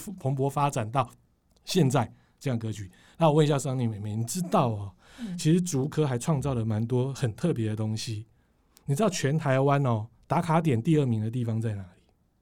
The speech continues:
Speaker 2: 打卡点啊？
Speaker 1: 对啊，第一个，
Speaker 2: 哇。
Speaker 1: 我第一名我可以跟，告诉你，
Speaker 2: 哦。
Speaker 1: 可是今年一定很少，
Speaker 2: 嗯。
Speaker 1: 就是我们桃园机场。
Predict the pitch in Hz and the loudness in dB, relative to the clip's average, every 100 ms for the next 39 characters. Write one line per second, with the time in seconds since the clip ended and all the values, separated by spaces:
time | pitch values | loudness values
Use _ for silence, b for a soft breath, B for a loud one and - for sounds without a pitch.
0 | _ _ _ _ _ _ _ _ _ _ | _ _ _ _ _ _ _ _ _ _
1 | - 185 208 247 - 170 190 165 - - | -14 -10 -10 -10 -10 -10 -10 -12 -12 2
2 | 135 110 104 - _ _ _ _ _ - | 4 4 0 -8 _ _ _ _ _ 0
3 | 247 254 208 156 156 247 247 156 135 151 | 4 6 8 8 8 8 8 6 6 4
4 | 147 160 151 156 127 107 104 147 202 254 | 2 2 0 0 -2 -2 2 2 2 6
5 | 240 170 147 165 120 123 110 - 214 170 | 6 6 6 4 4 0 -4 -8 -8 -8
6 | 139 B - 165 165 123 120 120 120 117 | -8 B -2 2 4 2 2 2 2 2
7 | 120 101 | -2 -4